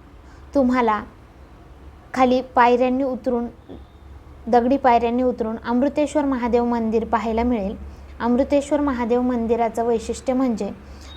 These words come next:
तेथील शिवलिंग आणि नंदी नेहमी पाण्यात असतात. याच्या मागे एक छोटी आख्यायिका आहे. ती अ-, मच्छिंद्रनाथांनी जेव्हा समाधी घेतली, तेव्हा गोरक्षनाथ त्यांना सोडायला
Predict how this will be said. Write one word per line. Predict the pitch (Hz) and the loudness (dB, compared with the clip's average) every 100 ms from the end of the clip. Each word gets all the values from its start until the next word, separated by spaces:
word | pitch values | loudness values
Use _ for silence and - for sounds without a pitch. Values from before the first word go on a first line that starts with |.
| - | 2
तेथील | 262 285 285 | 4 2 -2
शिवलिंग | - 277 254 262 269 | 0 0 2 0 0
आणि | 294 247 247 | -2 0 0
नंदी | 247 240 220 233 | 0 -2 -4 -2
नेहमी | 247 247 247 | 0 2 2
पाण्यात | 247 226 233 233 | 0 0 0 0
असतात. | 285 - 208 208 - - - - - - - - - - - | -2 -2 -6 -6 -16 -20 -20 -20 -20 -20 -20 -20 -18 -16 0
याच्या | 247 247 285 | 4 4 2
मागे | 277 277 269 | 0 2 2
एक | 269 - | 2 2
छोटी | 277 262 | 2 2
आख्यायिका | 247 240 240 220 285 | 0 0 -2 0 0
आहे. | 277 220 208 - - - - - - - - - - 277 | 0 -2 -8 -12 -20 -20 -20 -20 -20 -20 -20 -20 -6 2
ती | 277 | 2
अ-, | 285 - - - - 254 | 2 -4 -18 -16 -6 0
मच्छिंद्रनाथांनी | 262 302 285 294 269 240 269 254 | 2 2 2 2 0 -2 -2 0
जेव्हा | 262 254 262 | 2 2 2
समाधी | 277 240 233 262 | 0 -2 2 2
घेतली, | 277 302 226 220 - - - - | 2 -2 -4 -8 -10 -18 -16 0
तेव्हा | 254 262 | 2 4
गोरक्षनाथ | 254 240 240 254 233 233 | 4 2 0 -2 -4 -4
त्यांना | - 220 220 | -4 -6 -4
सोडायला | 233 202 202 | -4 -4 -4